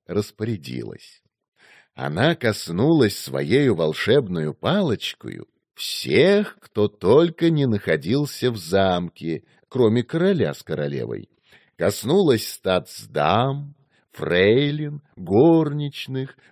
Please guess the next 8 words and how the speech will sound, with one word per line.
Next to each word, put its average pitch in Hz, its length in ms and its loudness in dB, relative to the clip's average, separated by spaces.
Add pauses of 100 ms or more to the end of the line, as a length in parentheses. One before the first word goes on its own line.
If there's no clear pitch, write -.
придворных, 131 1300 2
офицеров, 113 1120 0 (480)
коснулась 98 560 0
дворецких, 92 1120 0
поваров, 107 920 4
поварёнков, 131 1080 4 (220)
казачков, 123 1080 2 (220)
гвардейцев, 107 1200 0